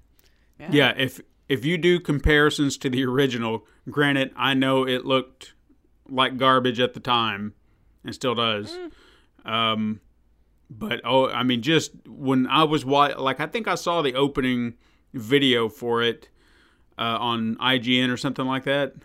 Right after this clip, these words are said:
Speaker 1: Yeah.
Speaker 2: But it was just no comparison to seeing it on your system because the graphics are, you know, what they need to be.
Speaker 1: Oh. Well,
Speaker 2: No
Speaker 1: we're, like,
Speaker 2: lagging,
Speaker 1: three
Speaker 2: no
Speaker 1: generations past that, right? So <laughs>
Speaker 2: Yeah.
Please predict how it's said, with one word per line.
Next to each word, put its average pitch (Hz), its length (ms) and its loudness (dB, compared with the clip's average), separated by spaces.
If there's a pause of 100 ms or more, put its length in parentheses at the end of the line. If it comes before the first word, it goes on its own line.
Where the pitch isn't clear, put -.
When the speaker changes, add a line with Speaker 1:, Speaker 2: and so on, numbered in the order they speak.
(400)
Speaker 1:
Yeah. 151 260 -6 (200)
Speaker 2:
But 127 400 0 (200)
it 147 80 4
was 131 180 0
just 151 160 -2
no 151 140 6
comparison 143 800 0
to 131 260 -2
seeing 139 380 0
it 120 100 -2
on 131 300 -2
your 120 140 -2
system 113 680 -2 (100)
because 123 380 -4
the - 60 -12
graphics 127 640 2
are, 113 320 -4 (280)
you 127 100 -8
know, 104 380 -8
what 127 260 2
they 131 120 2
need 123 200 0
to 202 120 -2
be. 113 380 -2
Speaker 1:
Oh. - 40 -20 (300)
Well, 226 100 -2
Speaker 2:
No 185 80 6
Speaker 1:
we're, 269 60 8
like, 254 100 4
Speaker 2:
lagging, 247 200 4
Speaker 1:
three 240 120 0
Speaker 2:
no 240 60 -2
Speaker 1:
generations 226 640 -2
past 220 400 0
that, 151 280 -2
right? 190 400 -4
So 175 340 -4 (200)
<laughs> - 40 -10
Speaker 2:
Yeah. 131 320 0